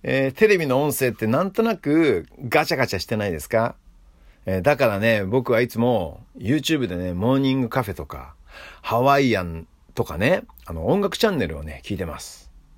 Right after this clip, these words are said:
はい。ドクターロバーツ、渡辺和夫のピックアップはリアでいこう。始まるよ。えー、以前ね、名の通ったホテルで、あ、朝食を食べた時にね、聞こえてくるこのビージーエムがとても優雅で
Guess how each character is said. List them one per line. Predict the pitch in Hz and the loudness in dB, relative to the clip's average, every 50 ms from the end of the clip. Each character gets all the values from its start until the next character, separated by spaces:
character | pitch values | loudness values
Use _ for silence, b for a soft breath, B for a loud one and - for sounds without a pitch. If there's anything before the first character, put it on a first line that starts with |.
| _ _ _ _ _ | _ _ _ _ _
は | - - | 2 2
い。 | 277 - - _ B B B B B B B B B B | 2 2 -2 _ B B B B B B B B B B
ド | - 110 156 175 - | 0 2 2 2 2
ク | - | 4
タ | - 220 | 4 4
ー | 214 | 6
ロ | 214 214 | 6 6
バ | 208 185 | 4 4
ー | |
ツ、 | - - - - - | 2 0 -4 -8 -4
渡 | 127 117 123 135 143 - 180 | 0 2 2 2 2 2 0
辺 | 180 190 185 190 | 0 2 0 0
和 | 180 185 180 | 2 2 2
夫 | 180 180 196 | 2 2 2
の | 185 185 180 - - | 0 0 0 -2 -6
ピ | - - 165 | -8 -8 -8
ッ | 147 - | -8 -6
ク | - - 247 | -2 2 2
ア | 254 | 2
ッ | |
プ | 208 - - 254 | 2 2 2 2
は | 247 233 | 2 2
リ | 214 185 214 247 | 2 2 4 6
ア | 277 277 | 6 6
で | 262 262 254 | 6 2 -2
い | 202 | 2
こ | - 233 247 247 220 - - | 4 4 6 6 4 2 0
う。 | - - - | -6 -18 -16
始 | - - - 104 107 123 | -12 -8 -6 -4 -2 0
ま | 170 202 | 0 0
る | 220 254 | 4 6
よ。 | 262 262 277 - _ _ _ - - _ - - _ _ - - _ _ - _ B B B B B B B B B B | 6 6 6 4 _ _ _ -20 -20 _ -20 -20 _ _ -20 -20 _ _ -20 _ B B B B B B B B B B
え | - 135 139 131 | 0 2 2 4
ー、 | 147 208 | 2 2
以 | 196 | 4
前 | 190 202 139 | 4 4 4
ね、 | 113 104 104 101 87 82 80 - 185 240 - | 4 2 0 0 0 -2 -4 -8 -12 -8 -2
名 | 104 110 123 | 2 2 4
の | 143 160 170 | 4 2 2
通 | 170 - 190 | 2 2 2
っ | 180 131 - | 2 0 -2
た | - 101 | -4 -6
ホ | 85 98 98 | -4 -4 -4
テ | - - | -4 -4
ル | 85 76 | -6 -6
で、 | 73 80 87 87 85 78 73 76 92 - _ _ _ _ - - | -4 -2 -2 -2 -2 -4 -6 -8 -12 -16 _ _ _ _ -16 -14
あ、 | - 82 80 | -12 -12 -10
朝 | - - 202 214 214 | 0 2 4 4 4
食 | 208 208 185 - 202 | 2 -2 0 0 0
を | 190 | 2
食 | 190 - 208 | 2 2 0
べ | 175 135 | 0 -2
た | 95 82 | -4 -6
時 | 80 76 - | -6 -8 -10
に | 73 76 | -8 -2
ね、 | 80 95 127 147 - - _ _ _ _ _ _ - _ | 0 2 2 2 0 -4 _ _ _ _ _ _ -20 _
聞 | - - | -16 -4
こ | - 165 160 | 0 0 0
え | 156 | 2
て | - 165 | 0 -2
く | 143 - | -2 0
る | 147 120 | 0 0
こ | 82 87 85 | 0 -2 -4
の | 85 85 82 80 | -4 -4 -4 -6
ビ | 78 78 107 120 127 | -4 -2 -2 0 0
ー | 120 110 | -2 -2
ジ | 107 113 117 | -2 -2 -2
ー | 117 | -2
エ | 104 | -2
ム | 90 90 | -2 -4
が | 90 85 85 | -4 -6 -6
と | - 90 | -6 -8
て | 87 - 160 | -6 -4 -2
も | 170 180 196 214 | -2 0 0 0
優 | 208 208 - - 220 147 - | 0 0 0 0 0 0 0
雅 | 110 101 | 0 0
で | 98 113 120 101 - | 2 2 0 0 0